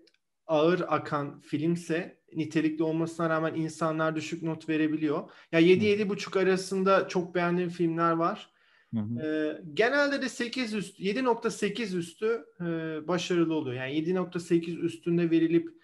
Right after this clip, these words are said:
Speaker 1: benim beğenmediğim film sayısı da çok nadirdir. O yüzden I M D B'yi, e, takip ediyorum öncesinde. Benim film zevkimle
Speaker 2: Hı.
Speaker 1: uyumlu olduğu için. Ben genel olarak, e, genel izleyici,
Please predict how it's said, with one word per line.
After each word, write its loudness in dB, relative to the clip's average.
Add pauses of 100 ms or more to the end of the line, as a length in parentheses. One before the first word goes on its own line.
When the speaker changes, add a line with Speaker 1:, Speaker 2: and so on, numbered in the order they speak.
(220)
Speaker 1:
benim 2
beğenmediğim 0
film -4
sayısı -8
da -8
çok -10 (160)
nadirdir. -6
O 0
yüzden -2
I 2
M 0
D 0
B'yi, 0
e, -4
takip -6
ediyorum -6
öncesinde. -10 (380)
Benim 6
film 0
zevkimle 2
Speaker 2:
Hı. -6
Speaker 1:
uyumlu 2
olduğu -4
için. -12 (260)
Ben 4
genel 2
olarak, 2
e, 0
genel 0
izleyici, -2